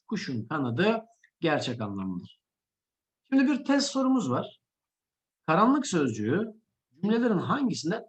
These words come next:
temel anlamıyla yani gerçek anlamıyla kullanılmıştır? Ahmet'in karanlık yüzü ortaya çıktı. Buradaki karanlık sözcüğü,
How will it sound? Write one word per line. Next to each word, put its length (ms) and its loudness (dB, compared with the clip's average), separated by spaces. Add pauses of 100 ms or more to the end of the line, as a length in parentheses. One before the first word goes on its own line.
(120)
temel 380 0
anlamıyla 640 2
yani 400 -4
gerçek 440 -4
anlamıyla 460 -2
kullanılmıştır? 760 -10 (680)
Ahmet'in 600 4
karanlık 480 4
yüzü 200 0
ortaya 420 2
çıktı. 320 -20 (440)
Buradaki 400 -2
karanlık 480 -2
sözcüğü, 640 0